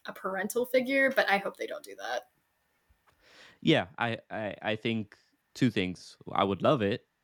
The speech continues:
Speaker 2: but then al-, but also it deserves a little bit more than just being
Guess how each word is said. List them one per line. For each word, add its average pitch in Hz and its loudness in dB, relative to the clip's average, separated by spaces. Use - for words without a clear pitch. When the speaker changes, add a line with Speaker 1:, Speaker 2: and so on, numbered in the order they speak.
Speaker 2:
but 101 0
then 92 -2
al-, 101 2
but 104 2
also 101 4
it 95 0
deserves 95 0
a 98 0
little 92 -2
bit 90 -2
more 90 0
than 87 -2
just 87 -4
being 92 0